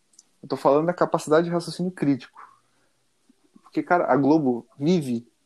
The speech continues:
e quando eu digo vive, é se sustenta, em termos financeiros mesmo, literalmente colocando na T V fofoca e moralidade.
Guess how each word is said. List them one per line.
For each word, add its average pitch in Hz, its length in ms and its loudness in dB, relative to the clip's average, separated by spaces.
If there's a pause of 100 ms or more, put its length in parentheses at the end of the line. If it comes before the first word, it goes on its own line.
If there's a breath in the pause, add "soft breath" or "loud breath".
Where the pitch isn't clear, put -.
e - 80 -14
quando 131 200 -4
eu - 20 -4
digo 131 220 -2
vive, 131 420 -4
é 123 320 -6
se 147 140 -8
sustenta, 143 680 -6 (460)
em - 20 -20
termos 135 320 -6
financeiros 143 640 0
mesmo, 131 420 0 (880)
literalmente 170 720 -2 (160)
colocando 147 380 0
na 143 100 -4
T 143 100 -6
V 123 160 -4
fofoca 180 480 -4
e - 20 -4
moralidade. 175 640 -4